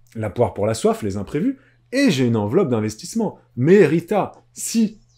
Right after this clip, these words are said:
vous mettez cent euros de côté, vous économisez cent euros et que ces cent euros, ils vont directement dans la poche kiff, c'est pas bon.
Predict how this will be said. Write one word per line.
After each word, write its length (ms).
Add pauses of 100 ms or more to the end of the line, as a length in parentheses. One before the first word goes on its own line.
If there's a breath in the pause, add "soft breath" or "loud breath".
(520)
vous 180
mettez 300
cent 240
euros 200
de 80
côté, 380
vous 260
économisez 520
cent 200
euros 320 (220 loud breath)
et 60
que 80
ces 100
cent 220
euros, 200
ils 80
vont 120
directement 640
dans 140
la 100
poche 500 (280)
kiff, 400 (180)
c'est 220
pas 120
bon. 280